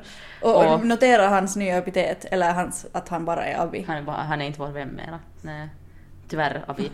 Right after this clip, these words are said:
Speaker 2: Och det har ju
Speaker 1: Och han
Speaker 2: alltså
Speaker 1: var aldrig det heller.
Speaker 2: och han sköt ju upp valet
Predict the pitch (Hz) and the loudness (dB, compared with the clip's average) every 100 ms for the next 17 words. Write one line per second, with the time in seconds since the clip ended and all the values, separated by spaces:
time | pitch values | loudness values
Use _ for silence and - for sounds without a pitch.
0 | - - - - 156 160 151 147 170 165 | -10 -18 -8 2 4 6 6 4 2 0
1 | 170 165 180 - 202 202 - 156 165 156 | 0 -6 -8 -8 -10 -12 -8 -2 -2 2
2 | 160 151 151 147 - - - 180 196 180 | 2 2 -2 -4 -12 -12 4 8 10 8
3 | 170 | 6